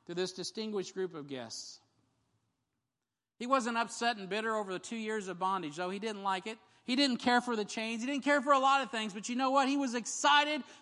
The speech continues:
that he was serving Jesus and he was doing what God called him to do, and he did it with all his might.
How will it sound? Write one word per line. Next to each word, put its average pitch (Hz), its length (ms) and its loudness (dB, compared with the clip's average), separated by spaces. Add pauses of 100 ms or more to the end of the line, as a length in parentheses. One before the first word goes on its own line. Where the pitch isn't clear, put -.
that 254 80 2
he 262 80 4
was 233 160 2
serving 262 380 2
Jesus 269 420 0
and 247 100 0
he 240 60 0
was 226 160 -4
doing 277 280 0
what 254 140 2
God 226 200 2
called 285 260 6
him 262 120 -2
to 240 60 -4
do, 262 380 -4 (280)
and 214 140 0
he 226 80 0
did 240 240 0
it 240 80 2
with 208 140 0
all 208 200 2
his 151 140 -8
might. 151 320 -8